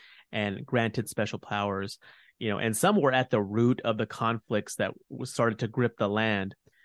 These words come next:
uh, seemingly driven by, you know, some divine purpose. Like, you know, for example, in fourteen eighty-five in Icewind Dale, the Chosen of Arl went to war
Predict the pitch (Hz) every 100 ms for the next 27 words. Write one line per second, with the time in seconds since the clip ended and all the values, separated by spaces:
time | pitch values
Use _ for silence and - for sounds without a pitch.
0 | - _ _ 107 104 92 98 - - -
1 | 139 131 123 117 104 117 110 110 107 107
2 | 104 101 101 113 101 98 107 104 107 104
3 | 101 95 98 98 - 101 - 104 - -
4 | 117 101 - 110 101 107 107 120 113 110
5 | 104 101 _ - - - 110 - 123 120
6 | 127 117 110 110 123 127 120 110 110 120
7 | 107 113 113 - 107 117 120 110 107 -
8 | _ _ _ - 113 - 123 113 113 107
9 | 85 113 143 120 107 110 110 110 101 117
10 | 123 101 101